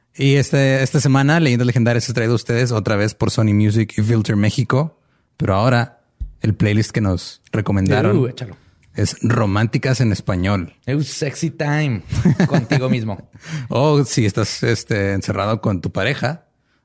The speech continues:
Speaker 1: puedes poner este playlist y le puedes cantar al oído.
Speaker 2: No hagan eso.
Speaker 1: ¿Por qué no? Es román-, es, es romántico. Bueno, se rumora, no sé. Nunca he hecho eso en mi vida, pero
Speaker 2: Creo que te va a cantar canciones está medio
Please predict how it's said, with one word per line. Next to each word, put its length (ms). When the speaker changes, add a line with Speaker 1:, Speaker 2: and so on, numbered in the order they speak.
Speaker 1:
puedes 160
poner 220
este 160
playlist 600
y 80
le 60
puedes 200
cantar 320
al 100
oído. 360
Speaker 2:
No 140
hagan 180
eso. 320
Speaker 1:
¿Por 140
qué 100
no? 380
Es 160
román-, 400
es, 260
es 160
romántico. 640
Bueno, 360
se 180
rumora, 380
no 100
sé. 160
Nunca 320
he 60
hecho 200
eso 140
en 80
mi 100
vida, 240
pero 280
Speaker 2:
Creo 100
que 100
te 60
va 60
a 40
cantar 320
canciones 560
está 300
medio 680